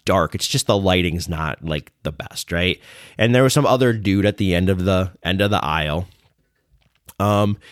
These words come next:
you know, and we kind of made our way toward each other, you know, in, in the middle, right? And I'm, it, this is one of these things with, and maybe it's just me, right?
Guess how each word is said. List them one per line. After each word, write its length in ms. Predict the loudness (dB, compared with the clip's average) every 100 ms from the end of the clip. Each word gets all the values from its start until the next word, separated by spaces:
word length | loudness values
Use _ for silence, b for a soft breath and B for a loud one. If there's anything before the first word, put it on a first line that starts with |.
| B B B
you 80 | 2
know, 80 |
and 140 | 4 2
we 80 | 2
kind 220 | 2 4
of 300 | 4 0 0
made 220 | 2 4
our 160 | 4 4
way 460 | 4 2 4 0
toward 400 | -2 -2 0 0
each 220 | -2 0
other, 520 | 0 2 2 2 0 -4
you 80 | -4
know, 180 | -2 0
in, 140 | 0
in 180 | 0 0
the 80 | 0
middle, 320 | 0 -2 -2
right? 300 | -2 0 0
And 140 | 0 -2
I'm, 280 | -2 -6 -4
it, 160 | -4 0
this 280 | 0 0 -2
is 100 | -2
one 120 | 0
of 60 |
these 200 | 0 0
things 280 | 0 0 2
with, 220 | 0 -2 -2
and 160 | 2 2
maybe 180 | 2
it's 140 | 0 0
just 240 | -2 -2
me, 240 | -4 -6 -6
right? 260 | -4 -6